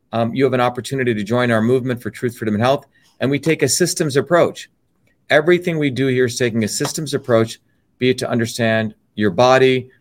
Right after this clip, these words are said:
understand molecular systems, how food works in your body, understand political systems. At Truth, Freedom, and Health, we've created an, an environment, a community, so all of you can learn. So go,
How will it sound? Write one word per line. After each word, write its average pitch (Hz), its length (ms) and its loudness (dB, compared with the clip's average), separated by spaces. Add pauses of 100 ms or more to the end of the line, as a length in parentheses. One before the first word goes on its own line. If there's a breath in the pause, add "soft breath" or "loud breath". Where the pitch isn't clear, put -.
(140 soft breath)
understand 110 760 -2 (240)
molecular 123 460 2
systems, 117 400 -6
how 101 80 0
food 139 300 -2
works 123 320 2
in 117 80 0
your 110 100 2
body, 113 440 4 (220 soft breath)
understand 110 440 -2
political 135 360 0
systems. 113 560 -2 (300)
At - 140 -2
Truth, 156 320 0
Freedom, 147 240 2
and 131 100 0
Health, 117 280 4 (460)
we've 123 200 0
created 131 320 4
an, 120 220 -4
an 110 100 0
environment, 123 540 2
a 101 40 0
community, 117 480 -2
so - 160 -4
all 113 180 4
of 107 120 0
you 110 80 -2
can 104 180 -2
learn. 110 280 0 (380)
So - 200 -2
go, 123 540 4